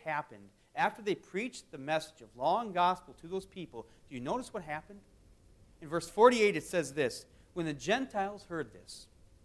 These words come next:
they were glad and honored the word of the Lord, and all who were appointed for eternal life believed." I realize a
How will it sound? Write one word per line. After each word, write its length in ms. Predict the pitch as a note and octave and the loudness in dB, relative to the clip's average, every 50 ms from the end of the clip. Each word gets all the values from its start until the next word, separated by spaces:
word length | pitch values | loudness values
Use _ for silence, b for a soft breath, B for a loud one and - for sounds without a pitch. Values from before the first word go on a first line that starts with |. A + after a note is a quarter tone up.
| - - - - - - - - - - | -20 -20 -20 -20 -20 -20 -20 -20 -20 -8
they 100 | D3 D3 | -6 -4
were 140 | C#3+ D3+ D3+ | -2 -2 -4
glad 540 | - - C#3 D#3 D#3+ F3+ F3 C3+ A#2 A2+ G#2+ - - b b b b b b - | -4 -2 0 2 4 4 4 2 0 -4 -8 -14 -20 b b b b b b -14
and 140 | D#3 D#3+ - - | -14 -12 0 4
honored 420 | E3+ F3 G3+ A#3 B3+ C4+ B3 G3 | 6 8 8 8 6 4 0 -2
the 100 | E3 D#3 | -4 -8
word 280 | C3+ C3 D3+ E3+ F#3+ G3+ | -6 -4 -2 0 0 0
of 60 | G3 | -2
the 80 | G#3+ G3+ | -2 -4
Lord, 400 | F3+ D3 C3+ C3 B2+ C3 C3+ C3 B B B B B | -4 -4 -2 0 0 -2 -2 -6 B B B B B
and 120 | C3+ C#3 C#3+ | -14 -12 0
all 380 | - D#3+ F3+ G#3 A#3 B3 A3 | 4 6 8 8 8 6 2
who 140 | - - F#3+ | -2 -6 -8
were 160 | E3+ D3 C3 | -6 -4 -4
appointed 540 | A#2+ - - - F3+ F#3+ G#3+ G#3 - A3 F3 - - | -6 -6 -6 -4 -2 -2 -2 -4 -6 -12 -16 -18 -18
for 120 | - C3 B2 | -16 -14 -14
eternal 440 | A#2 - - - F#3+ F#3+ G3 G3+ | -14 -16 -12 -10 -8 -6 -6 -6
life 320 | F3+ C#3+ C#3+ D3+ D3+ D3 C#3+ - - - - - - - - - | -4 -2 -2 0 0 -2 -4 -8 -18 -20 -20 -20 -20 -20 -20 -20
believed." 320 | - A#2 A2 A2+ A2+ G2+ - - - - _ _ _ _ - - _ _ _ - - - - - - - - - - - - - - - - _ - - - - - - _ _ _ - - - _ - - - _ - - - | -20 -18 -16 -16 -16 -16 -18 -20 -20 -20 _ _ _ _ -20 -20 _ _ _ -20 -20 -20 -20 -20 -20 -20 -20 -20 -20 -20 -20 -20 -20 -20 -20 _ -20 -20 -20 -20 -20 -20 _ _ _ -20 -20 -20 _ -20 -20 -20 _ -20 -10 -4
I 100 | D#3+ F#3 | -2 0
realize 840 | G3+ G3 F#3+ G#3 G#3+ G#3+ G3+ E3+ C#3 A#2+ A#2 A2+ A#2 A2+ - - - - _ - | 0 0 -2 -2 0 0 2 2 2 0 -2 -4 -10 -14 -16 -20 -20 -20 _ -20
a 80 | - | -20